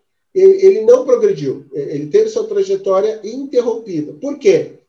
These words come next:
Porque a Suprema Corte americana, ela realmente deu primazia à liberdade de informação por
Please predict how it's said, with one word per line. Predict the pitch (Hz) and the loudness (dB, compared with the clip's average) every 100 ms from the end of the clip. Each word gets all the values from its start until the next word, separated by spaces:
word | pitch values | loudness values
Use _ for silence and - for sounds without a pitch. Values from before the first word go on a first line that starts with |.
| - | -10
Porque | 180 220 | -8 -6
a | 214 | -6
Suprema | - 302 - 214 175 | -8 -10 -4 -2 -2
Corte | 165 160 147 143 | -6 -8 -8 -8
americana, | 143 143 135 175 214 208 180 - | -12 -12 -12 -8 -6 -6 -10 -12
ela | 160 165 170 - | -8 -6 -6 -10
realmente | 131 165 254 285 196 190 - | -8 -4 -2 2 2 2 -2
deu | 170 208 247 262 | -6 0 0 0
primazia | 254 226 190 160 156 151 175 190 _ _ _ _ _ | -8 -8 -6 -6 -6 -8 -8 -8 _ _ _ _ _
à | 156 170 | -8 -4
liberdade | 196 208 196 185 160 151 139 | -4 -2 -2 -2 -2 -4 -6
de | 151 | -12
informação | 151 147 139 147 - 160 - - _ _ _ _ _ | -14 -10 -8 -8 -6 -6 -6 -12 _ _ _ _ _
por | 285 302 | -8 -8